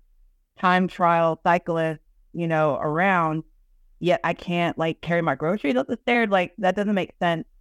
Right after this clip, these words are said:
Um, so went into a CrossFit gym because in our town, um,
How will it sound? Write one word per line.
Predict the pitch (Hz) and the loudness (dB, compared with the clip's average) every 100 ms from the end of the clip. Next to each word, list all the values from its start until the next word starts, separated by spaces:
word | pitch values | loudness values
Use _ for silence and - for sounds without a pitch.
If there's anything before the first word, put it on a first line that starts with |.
| _ | _
Um, | 170 170 165 160 156 _ _ _ _ - | -2 0 0 -4 -8 _ _ _ _ 0
so | 180 175 170 - _ _ _ _ _ | 4 4 0 -6 _ _ _ _ _
went | 190 214 | 0 0
into | 214 226 | 2 0
a | |
CrossFit | 202 208 214 - 214 208 | 0 2 2 2 -4 -4
gym | 156 196 202 202 | -2 0 2 0
because | 185 180 180 180 175 175 170 _ _ _ _ _ _ | -2 -6 -2 0 0 -2 -8 _ _ _ _ _ _
in | 208 214 | -2 0
our | 190 214 220 | 2 2 2
town, | 202 190 196 196 202 190 - | 0 0 2 0 -2 -4 -6
um, | 180 170 165 160 151 151 | -4 -2 -2 -4 -4 -8